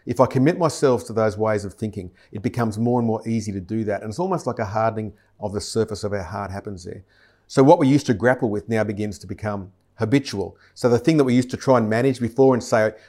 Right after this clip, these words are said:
"This can't be a part of my life, I need the Spirit to come," now we give ourselves over to it in some sense, in, through the way we think and then therefore the way we act.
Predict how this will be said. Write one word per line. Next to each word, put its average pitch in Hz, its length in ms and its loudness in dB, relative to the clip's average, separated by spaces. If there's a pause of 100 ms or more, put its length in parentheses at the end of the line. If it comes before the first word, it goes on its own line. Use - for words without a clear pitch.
"This 120 180 -2
can't 147 280 0
be 117 80 -2
a 107 40 0
part 120 240 0
of 110 80 -2
my 110 100 0
life, 113 300 0
I 117 40 -2
need 107 180 -4
the 101 60 -10
Spirit 110 280 -8
to - 60 -16
come," 107 260 -10 (180)
now 135 240 4
we 147 100 4
give 147 200 0
ourselves 127 440 0
over 139 280 -2
to 117 200 -4
it 104 60 -4
in 101 120 -8
some 104 260 -8
sense, 92 400 -14 (180)
in, 127 220 -6 (100)
through 151 300 0
the 131 100 2
way 117 220 4
we 110 100 -2
think 117 420 -6
and 104 140 -6
then 104 140 -6
therefore 104 320 -2
the 101 80 -4
way 101 200 -4
we 95 140 -6
act. 101 280 -8